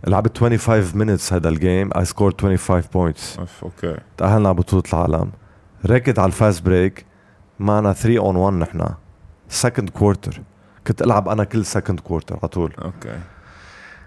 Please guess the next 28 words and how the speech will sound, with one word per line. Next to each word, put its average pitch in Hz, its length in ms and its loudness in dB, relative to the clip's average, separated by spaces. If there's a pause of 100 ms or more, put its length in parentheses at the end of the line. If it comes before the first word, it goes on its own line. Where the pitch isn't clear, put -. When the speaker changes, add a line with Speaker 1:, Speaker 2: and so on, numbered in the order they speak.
(380)
Speaker 1:
روني، 143 480 2
stop - 420 -2
and 139 60 2
shoot 127 320 0
the 110 140 4
three. 98 220 4 (1160)
Stop 151 320 0
and 135 80 2
shoot 131 300 2
the 107 40 6 (100)
three 101 140 4
على 90 140 2 (140)
ثلاثة. 117 260 0
ما 92 120 2
كان 135 200 0
عنا 135 320 2
هال-، 82 480 -2
نازل 101 420 0
فاست 107 300 0
بريك. 87 200 -2 (160)
two - 40 -14
thousand 127 380 -2
one. 131 40 -2
Speaker 2:
آه. 87 380 -2 (1120)
Speaker 1:
بلشت 127 440 2
وقف 123 360 0
وشوت 110 280 -2
ثري. 87 320 -4